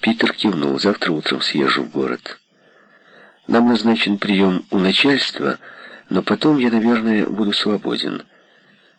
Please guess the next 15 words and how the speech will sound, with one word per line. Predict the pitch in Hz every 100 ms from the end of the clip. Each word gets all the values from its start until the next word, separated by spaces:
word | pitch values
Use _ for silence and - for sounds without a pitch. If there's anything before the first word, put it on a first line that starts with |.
| _
Пойду | - 123 120 117 57 -
к | -
Майерсу, | 110 120 107 - - 92 - - _ _ -
погляжу, | 120 113 117 139 151 - - - _ _ _ _ -
может, | 92 95 -
там | - 82
еще | 73 - 73
не | 82
все | 80 -
распродано. | 82 - - 92 - 127 - _ _ _ - - _ _ _ _ _ _ _ _ _ _
Хоть | - - 104
бы | 95
удалось | 85 82 76 71
купить, | - - 67 -
иначе... | 78 82 - 65